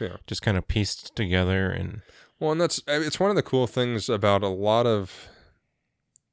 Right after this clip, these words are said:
Speaker 1: these Marvel movies is seeing the evolution of the suits. Like when we do Cap,
Speaker 2: Mm-hmm.
Speaker 1: I can't wait to do Cap.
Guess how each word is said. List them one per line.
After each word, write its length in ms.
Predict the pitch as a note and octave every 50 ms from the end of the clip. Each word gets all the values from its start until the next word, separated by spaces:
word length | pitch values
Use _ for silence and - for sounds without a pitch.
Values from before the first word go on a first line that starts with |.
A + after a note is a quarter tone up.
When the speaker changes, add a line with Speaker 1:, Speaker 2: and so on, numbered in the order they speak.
| _ _ _ _ _
Speaker 1:
these 440 | - B2+ A2 G2+ G2+ G#2+ G#2 G2+ F#2+
Marvel 340 | G2 G2 G2 G2+ G2+ G#2+ G#2
movies 440 | G2 F#2+ G#2 G#2+ G#2 G#2 G2 F2 F2+
is 100 | F2+ -
seeing 300 | - - G#2+ G#2 G#2 G2+
the 100 | G#2 G2+
evolution 500 | G#2 F#2 G2 F#2 F#2+ F#2+ F#2 - - G#2
of 100 | F#2+ F2+
the 80 | F2+
suits. 540 | - - - F#2+ G2 G#2 - - - - - - _ _
Like 200 | - G2 F#2+ -
when 100 | G2 F#2+
we 60 | F#2+ F#2+
do 140 | F2+ F#2 E2
Cap, 380 | - - F#2+ F#2+ G2 G2+ G#2
Speaker 2:
Mm-hmm. 220 | E2+ - - - G#2
Speaker 1:
I 60 | F#2+
can't 240 | - - G#2 G2 G2+
wait 160 | G2+ G2 G2
to 60 | - -
do 140 | G2+ F#2+
Cap. 400 | - - - G2 F#2+ G2+ - -